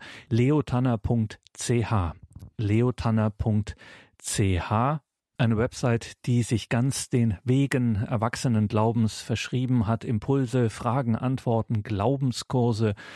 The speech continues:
Vorträge, Videos, Predigten und vor allem auch Kurse und Angebote, das heißt Materialien, wie Sie bei sich vor Ort einen gemeinsamen Glaubenskurs gehen können.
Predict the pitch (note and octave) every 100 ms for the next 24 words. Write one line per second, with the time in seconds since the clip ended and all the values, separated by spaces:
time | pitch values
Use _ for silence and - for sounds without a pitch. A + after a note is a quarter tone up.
0 | - - - A#2+ B2 - B2 A#2+ G#2+ A#2
1 | A2 G#2+ G#2 A2+ B2 C#3+ C3 B2 A2+ -
2 | - - B2+ B2 A#2+ - B2 C#3+ C3 -
3 | B2+ C3 A2+ A#2+ A2+ - - - - -
4 | - D3 C#3+ A#2+ B2 A#2 - G#2 - -
5 | D#3 C#3 A2 B2+ C3 C#3 A2+ G#2 - A#2
6 | - B2+ A#2 - G#2 G#2 G2+ B2 C3 B2+
7 | A#2+ - - - A2 G#2+ G2+ A#2 C3 D3
8 | - - A#2 G#2+ A#2+ D#3+ - - - -
9 | C3 - A#2 C3+ - - B2 A#2 A2+ G2+
10 | G2+ A#2+ C3+ A#2+ A2+ A2 - G2+ A#2+ B2
11 | - - A#2+ G#2+ - C3+ C#3 C#3 - C#3+
12 | C#3 C#3